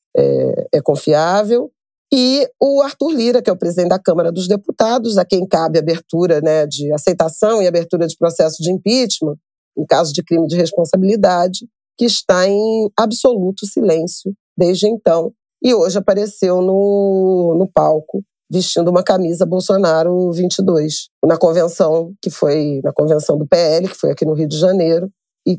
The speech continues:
que, é, formalizou a candidatura de Bolsonaro à reeleição com o general Braga Neto, ex-interventor da Segurança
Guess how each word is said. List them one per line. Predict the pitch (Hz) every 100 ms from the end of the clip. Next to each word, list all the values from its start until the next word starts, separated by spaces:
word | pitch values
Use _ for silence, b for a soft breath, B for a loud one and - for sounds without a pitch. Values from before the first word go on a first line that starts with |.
| -
que, | - 160 170 185
é, | - 165 165
formalizou | - 180 160 180 170 147 165 160
a | -
candidatura | - 160 160 165 - 170 165
de | 156
Bolsonaro | 165 165 160 151
à | 156
reeleição | 160 156 165 170 - 151 156
com | - 175 175 170 160 156
o | 156
general | 170 165 160 156
Braga | 156 165 165
Neto, | 156 160 156 _ -
ex-interventor | 156 160 165 - - 156 151 151 147 143 143 143 147
da | 147 147 143
Segurança | - 143 147 147